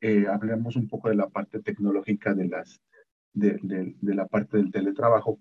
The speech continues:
¿Cuáles son las herramientas que son imprescindibles que ya hemos hab-, hablado en otros episodios? Hablar, hablando un poquito de estas herramientas. La parte de teletrabajo, pues como sabemos, necesitamos una herramienta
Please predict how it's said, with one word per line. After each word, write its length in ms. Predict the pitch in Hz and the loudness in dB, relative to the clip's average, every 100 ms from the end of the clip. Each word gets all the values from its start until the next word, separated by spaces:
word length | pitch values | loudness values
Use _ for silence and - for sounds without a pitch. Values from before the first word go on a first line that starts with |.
| - | 0
¿Cuáles 280 | 143 151 | 2 2
son 120 | 135 143 | 2 0
las 140 | 131 | 2
herramientas 560 | 110 98 101 107 110 101 | 2 2 4 4 2 -6
que 120 | 101 | -4
son 280 | 107 104 - _ _ _ - | 2 2 2 _ _ _ -2
imprescindibles 680 | 113 104 101 107 104 110 | 0 2 4 8 8 8
que 120 | - | 4
ya 80 | 104 | 6
hemos 200 | 104 117 | 6 4
hab-, 260 | 101 92 98 | 0 0 -2
hablado 460 | 92 90 101 101 104 | -6 -6 -4 0 0
en 260 | 98 92 | 0 -4
otros 300 | 95 104 113 | -6 -6 -4
episodios? 600 | 107 104 127 113 98 131 - _ _ _ _ | -4 -4 2 4 2 0 -8 _ _ _ _
Hablar, 280 | - 98 104 - - | 0 4 4 2 0
hablando 400 | 104 101 110 113 | 2 4 4 4
un 60 | 113 | 2
poquito 340 | - _ - | -2 _ 0
de 220 | 104 95 92 | 2 2 0
estas 280 | - - | -6 -6
herramientas. 580 | 107 107 107 123 - - _ _ _ | 0 4 4 4 -2 -6 _ _ _
La 120 | - 120 | -2 0
parte 300 | 160 160 185 | 2 2 2
de 40 | |
teletrabajo, 560 | 131 110 107 104 107 127 | 6 4 6 4 4 0
pues 140 | - | -2
como 180 | - 101 | 2 2
sabemos, 400 | - 101 104 123 | 2 2 4 4
necesitamos 420 | 104 - 107 107 | 0 2 2 2
una 160 | 113 110 | 0 0
herramienta 520 | 104 98 101 104 | 2 0 0 0